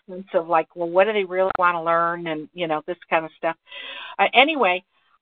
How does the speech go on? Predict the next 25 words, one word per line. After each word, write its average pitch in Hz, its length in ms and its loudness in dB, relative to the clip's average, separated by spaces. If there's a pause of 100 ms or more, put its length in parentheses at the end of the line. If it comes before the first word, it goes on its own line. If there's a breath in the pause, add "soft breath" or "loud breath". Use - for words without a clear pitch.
(100)
I 233 180 6
had 320 220 0
people 196 640 0 (140)
who, 190 580 -2 (560)
you 190 100 -4
know, 185 100 6
I 185 120 4
had, 190 220 4
like, 185 220 -2
a 175 80 -16 (100)
sales 269 400 2
letter, 170 380 0
and 190 120 -6
it 185 80 -10
happened 208 400 0
to 247 60 -4
have 190 240 2
this 190 140 -14 (100)
dip 180 240 -4
bio 202 380 2
story 165 500 -8
in 226 240 -2
the 214 200 -6
sales 214 360 4
letter, 156 320 -4